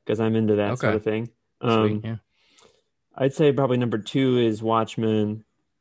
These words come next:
Speaker 1: Uh, number three, Man of Steel. Number four, B V S. And then the last one is The Guardians.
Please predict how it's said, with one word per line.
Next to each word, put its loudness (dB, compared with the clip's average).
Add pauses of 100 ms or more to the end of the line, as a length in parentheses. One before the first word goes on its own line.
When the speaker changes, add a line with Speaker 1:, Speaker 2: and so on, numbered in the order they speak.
Speaker 1:
Uh, -4
number -2
three, -4
Man -2
of -6
Steel. -2
Number -4
four, -2 (300)
B -4
V 0
S. -6
And -8
then -6
the -8
last -12
one -14
is -16
The -20
Guardians. -14